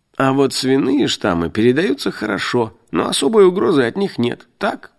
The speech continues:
почихать да посопливить с фебрильной температурой. А у нас сейчас что? Куча трупов, без предшествующих симптомов и бешеное распространение. Не вяжется. Уверен?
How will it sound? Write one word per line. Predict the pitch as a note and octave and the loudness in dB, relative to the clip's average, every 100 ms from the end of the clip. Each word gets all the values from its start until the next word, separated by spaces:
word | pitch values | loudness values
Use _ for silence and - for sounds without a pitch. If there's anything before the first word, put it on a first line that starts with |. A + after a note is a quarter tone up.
| - | -4
почихать | C3+ D#3+ - A3+ C#3+ | -2 -2 -4 -4 -2
да | A#2 | -2
посопливить | A#2 - B2 F3+ - F#2+ | -2 -6 -6 -4 -4 -4
с | - | -6
фебрильной | C#3 A#2+ B2+ A2 G#2 | -2 2 2 2 0
температурой. | G#2+ A2+ B2+ B2 - G2+ F#2 _ _ _ - - | -2 -4 -2 -2 -2 -4 -4 _ _ _ -16 -4
А | C3 | 0
у | D3+ | 4
нас | C3+ B2+ | 2 0
сейчас | B2+ G2+ B2+ | -4 -4 -4
что? | - - G#3 - _ _ _ _ _ _ | -4 0 0 -2 _ _ _ _ _ _
Куча | F3 F3 D#3+ | 0 2 0
трупов, | G3+ A3 C#3 G#2+ - - | 0 0 0 -4 -6 -6
без | C3 E3 | 0 0
предшествующих | - E3 D3 D#3 C#3+ C#3 C3+ B2+ | 2 0 0 -2 -2 0 0 0
симптомов | - D3 C#3 G#3 D#3+ A2+ - - | 0 0 2 2 2 0 -4 0
и | B2 | 2
бешеное | D3 G#3 C#3+ C3 A#2+ | 4 2 2 0 2
распространение. | F3+ - D3+ - C3+ A#2+ G#2 G#2 F#2 _ _ _ | -2 -4 -4 -2 -2 0 0 -4 -6 _ _ _
Не | B2 F#3+ | -2 0
вяжется. | E3+ D3+ G3 - A#2 - _ _ _ _ _ _ | 0 -2 -4 -6 -6 -10 _ _ _ _ _ _
Уверен? | - F#2+ F#2 C#3+ A2 | -10 -2 2 2 0